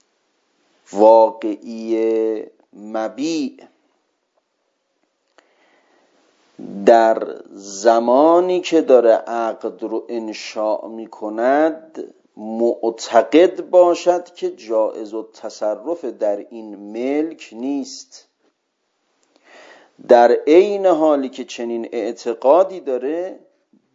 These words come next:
برخلاف اعتقاد خودش عمل کند و عقد رو منعقد کنه.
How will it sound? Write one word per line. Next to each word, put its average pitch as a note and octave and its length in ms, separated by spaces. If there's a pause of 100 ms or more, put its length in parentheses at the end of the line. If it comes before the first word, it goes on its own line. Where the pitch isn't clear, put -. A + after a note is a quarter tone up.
(300)
برخلاف C3 1040
اعتقاد F3+ 760
خودش C3 500 (160)
عمل C#3+ 400
کند G#3+ 540
و A#2+ 60 (120)
عقد D3 440
رو C#3 100
منعقد A2+ 600
کنه. F#2+ 460